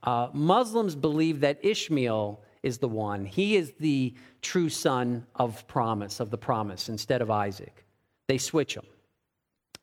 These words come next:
And while they have little regard for our Bibles, one of their favorite verses that they like to use to support this is in verse twenty, still in chapter seventeen. Verse twenty.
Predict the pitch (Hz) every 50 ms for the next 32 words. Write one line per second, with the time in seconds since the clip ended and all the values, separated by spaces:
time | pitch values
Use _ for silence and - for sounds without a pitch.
0 | - 147 151 185 233 262 277 294 220 190 180 156 147 127 - - - - - -
1 | _ - 165 175 185 185 160 156 147 143 151 147 139 131 - 156 139 127 123 135
2 | 135 143 143 123 127 120 113 131 135 170 196 226 214 180 160 127 - - 175 180
3 | 185 175 196 190 175 180 143 131 143 151 151 156 156 139 113 120 127 117 143 131
4 | 131 135 139 135 - 143 131 131 131 127 123 - 139 123 - - 113 - - 139
5 | 135 135 - 160 147 - 147 120 123 127 120 117 127 123 123 - - - 131 120
6 | 110 104 98 - - - 131 123 120 113 - - 117 104 - - 113 104 - 113
7 | 107 101 101 101 - - 104 107 113 - - - - _ _ _ _ _ _ _
8 | _ _ _ - 139 139 131 - - - 131 107 196 98 104 113